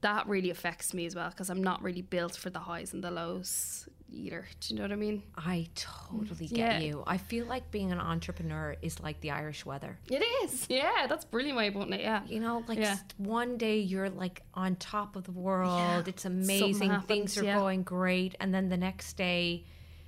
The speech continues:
Speaker 2: you know, or there's a season of less
Speaker 1: Mm-hmm.
Speaker 2: sales, and then
Speaker 1: Yeah.
Speaker 2: you start to doubt yourself.
Speaker 1: Yes.
Speaker 2: And then it's like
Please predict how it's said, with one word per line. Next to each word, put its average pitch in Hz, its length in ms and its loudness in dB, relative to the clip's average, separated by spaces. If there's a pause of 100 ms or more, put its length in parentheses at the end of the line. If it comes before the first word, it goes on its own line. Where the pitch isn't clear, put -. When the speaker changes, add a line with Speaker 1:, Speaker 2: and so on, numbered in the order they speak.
(600)
Speaker 2:
you 233 100 2
know, 208 200 6
or 190 120 6
there's 175 260 4
a 185 40 -2
season 196 560 2
of 175 180 0
less 185 240 2
Speaker 1:
Mm-hmm. 262 160 4
Speaker 2:
sales, 196 720 4
and 185 120 2
then 180 100 6
Speaker 1:
Yeah. 185 80 8
Speaker 2:
you 165 40 6
start - 320 0
to - 80 -4
doubt 175 400 0
yourself. 190 380 4
Speaker 1:
Yes. - 680 2 (100)
Speaker 2:
And 180 180 2
then 175 480 2 (720)
it's - 240 -8
like 156 460 -6